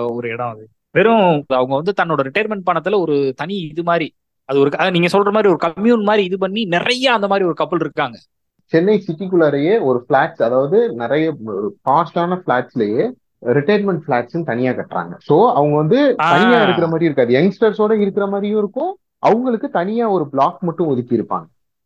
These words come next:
Speaker 2: So அவங்களுக்கு ஆம்புலன்ஸ் ஃபெசிலிட்டில இருந்து ஹாஸ்பிட்டல் ஃபெசிலிட்டி இருந்து எல்லாமே இருக்கும். So அதனால அ-, அந்த, அதை
Speaker 1: ஓகே.
Speaker 2: நோக்கி போக ஆரம்பிச்சிருச்சு. ஏன்னா இதுதான் எ-, என்ன டிமாண்டோ மார்க்கெட் அதுக்கு கொடுத்துரும்ல உங்களுக்கு.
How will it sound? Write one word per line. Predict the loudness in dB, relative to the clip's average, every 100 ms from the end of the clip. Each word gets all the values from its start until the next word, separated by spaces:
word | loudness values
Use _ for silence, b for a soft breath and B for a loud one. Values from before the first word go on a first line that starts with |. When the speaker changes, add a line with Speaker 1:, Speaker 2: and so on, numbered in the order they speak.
| _ 0
Speaker 2:
So | 2
அவங்களுக்கு | 2 0 0 0 0 0 0
ஆம்புலன்ஸ் | 0 0 2 0 0
ஃபெசிலிட்டில | -2 0 0 0 2 2
இருந்து | 2 0 -2
ஹாஸ்பிட்டல் | -2 -8 -8 -12
ஃபெசிலிட்டி | -10 -8 -4
இருந்து | 2
எல்லாமே | 2 2 -2 -4
இருக்கும். | -8 _ _
So | -14 -14 -16 -16
அதனால | -10 -8 -6 -4 -4
அ-, | -2
அந்த, | 0 0
அதை | 2 2
Speaker 1:
ஓகே. | 2
Speaker 2:
நோக்கி | 2 0
போக | 0 2 2
ஆரம்பிச்சிருச்சு. | 0 -6 -12 -10 -4
ஏன்னா | -2 0
இதுதான் | 2 2 2 0 -2 _ _ _
எ-, | -8 -4 0
என்ன | 2 2 0
டிமாண்டோ | 2 0 0 -2 -2 0
மார்க்கெட் | 2 2 2 0
அதுக்கு | 0 -2
கொடுத்துரும்ல | -2 -2 0 -2 -2
உங்களுக்கு. | -4 -4 -14 -16